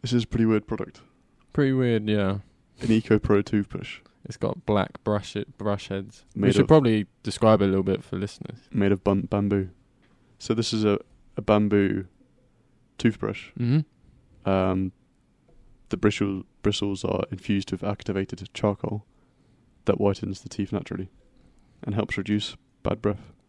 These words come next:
Speaker 2: It's selling us to sell to the podcast. Must be doing a good job.
Speaker 1: Interesting.
Speaker 2: So we got a cover video here,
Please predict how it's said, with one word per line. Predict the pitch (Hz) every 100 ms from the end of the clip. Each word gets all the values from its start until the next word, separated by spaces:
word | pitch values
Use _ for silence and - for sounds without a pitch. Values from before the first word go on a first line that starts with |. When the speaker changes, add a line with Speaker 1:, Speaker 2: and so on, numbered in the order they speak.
| _ _ - _ _ _ _ _
Speaker 2:
It's | 113
selling | - 110 104
us | 101 - - 160
to | -
sell | 113 107 101
to | -
the | 95
podcast. | 113 117 101 95 - - _ _ -
Must | 117 -
be |
doing | 110 104
a | 101
good | 104
job. | 117 107 -
Speaker 1:
Interesting. | - 110 98 - 95 -
Speaker 2:
So | 123
we |
got | 123 123 117
a | 110 101 - -
cover | 131 117
video | 107 104 101 98 - _ -
here, | 101 107 131